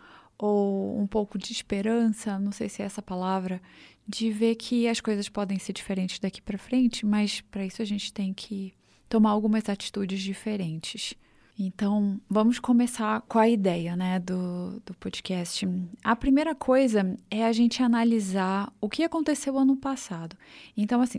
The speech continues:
você teve ano passado, teve a pandemia, foi tudo mais complicado do que o normal. E aí,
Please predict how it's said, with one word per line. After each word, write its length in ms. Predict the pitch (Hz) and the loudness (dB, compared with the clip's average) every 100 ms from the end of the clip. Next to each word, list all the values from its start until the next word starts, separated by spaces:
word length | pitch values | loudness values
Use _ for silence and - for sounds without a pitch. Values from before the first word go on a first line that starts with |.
| - | -4
você 560 | 185 214 - 233 233 - _ - | -2 -2 2 4 4 0 _ -2
teve 200 | 226 214 | 0 2
ano 140 | 196 | 0
passado, 640 | 214 214 - 208 190 180 185 | 0 -4 -2 0 0 -2 -4
teve 220 | 202 190 | -4 -4
a 40 | |
pandemia, 720 | - 190 214 220 196 185 180 - - - - - | -4 -2 2 2 2 0 -4 -8 -20 -20 -20 -12
foi 280 | - 208 | -2 -2
tudo 240 | 208 262 294 | 0 0 4
mais 340 | 262 226 226 | 6 4 0
complicado 800 | - 233 220 208 - 190 180 175 | -2 -2 0 -4 -4 -4 -4 -4
do 160 | 180 190 | -10 -10
que 420 | - 190 180 180 | -8 -8 -6 -6
o 60 | 190 | -4
normal. 540 | 190 185 196 196 190 - _ - | -4 -2 0 0 -2 -6 _ 0
E 200 | 226 226 | 4 6
aí, 420 | 233 240 262 | 6 6 4